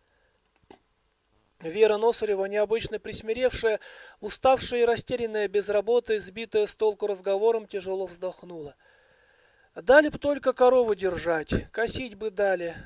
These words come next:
а там-то че? Другая жизнь непривычная, так привыкнем. Школа там до десятого класса, говорят, школа будет. А тут с четырехлеткой мучения ребятишкам.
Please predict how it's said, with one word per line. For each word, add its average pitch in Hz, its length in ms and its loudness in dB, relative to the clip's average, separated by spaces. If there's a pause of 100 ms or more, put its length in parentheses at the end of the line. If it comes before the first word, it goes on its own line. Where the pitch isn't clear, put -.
а 190 140 -4
там-то 240 320 -6
че? 175 400 -4 (160)
Другая 233 480 2
жизнь 233 360 -8
непривычная, 240 880 -8
так 262 220 -2
привыкнем. 233 680 -10 (240)
Школа 262 480 2
там 233 300 -2
до 208 80 -2
десятого 208 560 -2
класса, 202 600 -2
говорят, 202 420 -2
школа 208 380 -6
будет. 196 360 -14 (540)
А 196 140 0
тут - 380 -6
с - 60 -20
четырехлеткой 254 840 0
мучения 247 480 -6
ребятишкам. 180 720 -12